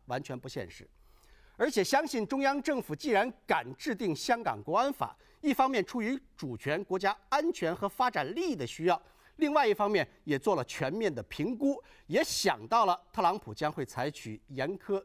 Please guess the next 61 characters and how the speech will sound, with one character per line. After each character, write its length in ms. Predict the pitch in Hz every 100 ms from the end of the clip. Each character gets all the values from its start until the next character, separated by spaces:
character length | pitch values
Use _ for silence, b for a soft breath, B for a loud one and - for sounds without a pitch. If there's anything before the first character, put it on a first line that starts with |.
| - -
制 180 | 202
裁 160 | 139 120
的 80 | 175
手 240 | - 113 -
段， 160 | 156 b b b
所 200 | - 226
以 240 | 269 170
也 160 | 165 302
有 180 | 233 139
足 340 | - 165 294
够 160 | 381 285
的 160 | 156 - -
抗 200 | 277 180
风 180 | 285
险 180 | 294 135
能 140 | 104 165
力， 120 | 190 B B
所 300 | - - 254
以 100 | 269
才 160 | - 170
会 200 | 220 165 - -
颁 260 | 247 262
布 200 | 254 220 -
香 400 | - 214 196 180
港 160 | 107 - -
国 120 | 135
安 160 | 139
法。 220 | 147 110 - _ b b b -
这 120 | 202
是 120 | -
一 120 | - 208
点， 320 | 123 117 - -
就 140 | 180
是 260 | - 165 - _ -
早 200 | 160 123
就 160 | 247
有 240 | 196 127 -
预 160 | 240 226
案、 160 | 254 -
有 160 | 147 120 -
准 140 | - 113 -
备。 160 | 220 220 _ b b b b
另 140 | 339
外 160 | 349 349
一 60 | 240
方 180 | 240
面 80 | 233
来 120 | 185
看 180 | 190 220
的 80 | 185
话， 300 | 180 160 139
这 120 | 151
个 240 | 123 120 117 -
香 320 | - 339 330
港 180 | 277 143
国 160 | - 220
际 120 | 220
金 160 | 247
融 120 | 240 240
中 220 | 262 262
心 240 | 262 277